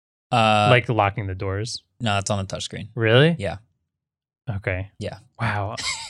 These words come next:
Speaker 1: Yeah.
Speaker 2: I've been in them plenty. I just, like, I guess when you're not the one doing the physical things over and over again,
Speaker 1: Yeah.
Speaker 2: like, all these things behind the touchscreen seem like a lot, like, way too many things behind the
Speaker 1: Yeah.
Speaker 2: touchscreen.
Speaker 1: And to be fair, I think they've done a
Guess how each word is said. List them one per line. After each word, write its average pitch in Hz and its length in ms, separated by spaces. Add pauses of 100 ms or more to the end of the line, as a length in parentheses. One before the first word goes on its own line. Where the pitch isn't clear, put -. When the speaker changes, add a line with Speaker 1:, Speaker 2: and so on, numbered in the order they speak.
(140)
Speaker 1:
Yeah. 131 160
Speaker 2:
I've 139 100
been 233 160
in 339 100
them 160 180
plenty. 127 500
I 107 100
just, 123 180
like, 151 220
I 131 80
guess 147 240
when 151 160
you're 123 160
not 127 160
the 139 100
one 123 200
doing 110 280
the 117 80
physical 110 360
things 107 320
over 156 200
and 170 80
over 175 220
again, 190 300
Speaker 1:
Yeah. 180 60
Speaker 2:
like, 104 320 (260)
all 135 160
these 151 160
things 139 200
behind 113 360
the 101 60
touchscreen 104 540
seem 101 540 (560)
like 104 180
a 101 60
lot, 95 320 (160)
like, 117 200
way 110 220
too 101 160
many 98 220
things 131 260
behind 127 220
the 131 60
Speaker 1:
Yeah. 113 340
Speaker 2:
touchscreen. 80 240
Speaker 1:
And - 240
to - 120
be 240 100
fair, - 360
I 117 140
think 170 220
they've 151 180
done 135 220
a 110 160